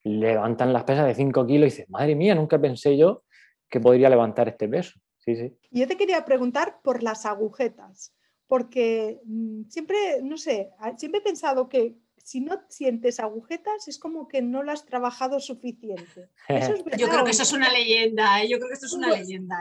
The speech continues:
Speaker 3: ¿eh?
Speaker 1: Muy
Speaker 2: Sí,
Speaker 1: bien, muy
Speaker 2: porque
Speaker 1: bien,
Speaker 2: si no
Speaker 1: Maribí,
Speaker 2: tienes
Speaker 1: está
Speaker 2: agujetas y al día siguiente no tienes agujetas, es como decir, "Pues no habré trabajado nada, habré ido ahí a perder el tiempo", ¿no?
Speaker 1: <laughs>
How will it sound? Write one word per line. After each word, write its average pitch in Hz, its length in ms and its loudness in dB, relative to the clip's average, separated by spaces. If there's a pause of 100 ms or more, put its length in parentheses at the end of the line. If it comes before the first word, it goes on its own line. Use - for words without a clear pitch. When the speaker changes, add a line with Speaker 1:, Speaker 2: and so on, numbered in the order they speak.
(100)
Speaker 3:
¿eh? 247 140 -6
Speaker 1:
Muy 120 160 6
Speaker 2:
Sí, 117 60 10
Speaker 1:
bien, 110 140 8
muy - 20 2
Speaker 2:
porque 113 100 4
Speaker 1:
bien, 110 120 6
Speaker 2:
si 110 40 0
no - 0 -
Speaker 1:
Maribí, 110 220 4
Speaker 2:
tienes 123 220 10
Speaker 1:
está 113 280 4
Speaker 2:
agujetas 294 320 -2
y 277 80 -10
al 254 80 -8
día 294 140 -4
siguiente 339 380 -4
no 254 140 -4
tienes 320 280 -12
agujetas, 359 520 -6
es 349 100 -16
como 285 200 -6
decir, 277 380 -2 (260)
"Pues 233 140 -2
no 202 80 -6
habré 226 180 -2
trabajado 294 560 -6
nada, 247 240 -8 (140)
habré 269 280 2
ido 294 140 -2
ahí 311 160 -2
a 269 120 -2
perder 240 320 -2
el 226 160 -4
tiempo", 320 480 -6
¿no? 285 160 -6 (560)
Speaker 1:
<laughs> - 400 -6